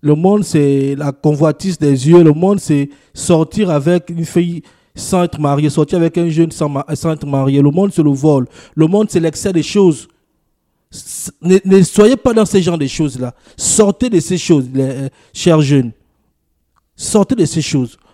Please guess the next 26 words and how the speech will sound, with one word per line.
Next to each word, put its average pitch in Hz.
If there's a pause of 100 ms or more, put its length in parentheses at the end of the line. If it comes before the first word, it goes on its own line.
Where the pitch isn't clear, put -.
Le 156
Seigneur 190
a 170
tant 226
vraiment 175
besoin 165
de 147
vous. 131 (760)
Venez, 190 (300)
venez, 175
venez 160
dans 170
le 160
royaume. 139 (240)
Venez 151
travailler 143
pour 139
le 127
Seigneur. 123 (400)
Il -
n'y 139
a -
rien 151
de 151
plus 139
beau. 135